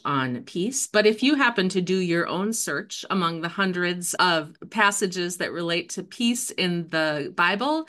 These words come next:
and there is one or more that, um, strikes you or sticks out to you and fo-, and grabs your attention and your focus,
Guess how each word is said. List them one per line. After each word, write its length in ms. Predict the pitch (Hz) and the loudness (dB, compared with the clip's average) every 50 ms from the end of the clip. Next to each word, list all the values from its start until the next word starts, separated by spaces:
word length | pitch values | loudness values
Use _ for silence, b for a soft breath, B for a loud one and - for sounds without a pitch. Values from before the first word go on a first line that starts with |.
| B B B B B B B B - | B B B B B B B B -2
and 220 | 185 190 196 196 | 0 2 2 2
there 180 | 202 208 208 214 | 2 0 0 0
is 280 | 214 202 190 185 190 190 | -2 -2 -6 -6 -6 -6
one 420 | 185 196 196 208 220 220 208 - - _ _ - | -2 -2 0 0 -2 -4 -8 -10 -12 _ _ -8
or 160 | - 175 175 | -6 -4 -2
more 280 | 180 185 196 214 220 | -2 0 0 0 0
that, 260 | 208 196 147 - - _ _ _ _ - | 0 0 -2 -4 -6 _ _ _ _ -8
um, 460 | 175 170 165 156 151 156 147 - - _ _ _ - | -6 -6 -6 -6 -6 -8 -10 -10 -12 _ _ _ -10
strikes 560 | - - - - - 226 226 226 226 - - | -8 -8 -6 -2 0 2 0 0 0 -4 -4
you 180 | 240 240 240 220 | -2 0 2 2
or 100 | 208 190 | 2 0
sticks 560 | 190 - - - - - - 247 247 - - | 0 -4 -8 -10 -10 -8 -6 -8 -6 0 2
out 180 | 240 220 214 233 | 4 4 2 2
to 160 | - - 247 | -2 -2 0
you 200 | 233 233 233 226 | 0 2 2 2
and 320 | 202 185 175 156 - - _ - - - | 0 0 -2 -6 -8 -14 _ -20 -12 -4
fo-, 140 | - 214 - - | -4 -2 -2 0
and 400 | 190 190 185 175 170 170 151 - _ | 0 0 0 -2 -2 -4 -6 -8 _
grabs 400 | - 196 190 185 202 202 196 196 | 2 4 4 4 2 0 -2 -2
your 200 | 196 185 185 180 | -2 -2 -2 0
attention 600 | - - 170 - - 214 220 220 - 247 240 233 | -2 -4 -6 -6 -6 -6 -4 -4 -2 -2 -2 0
and 240 | - 92 - 185 180 | 0 -2 -2 -2 -2
your 120 | 170 170 | -2 -4
focus, 640 | 170 - 208 190 190 - 247 262 277 269 - - - | -4 -2 -4 -4 -2 -2 -4 -4 -2 -2 -4 -4 -6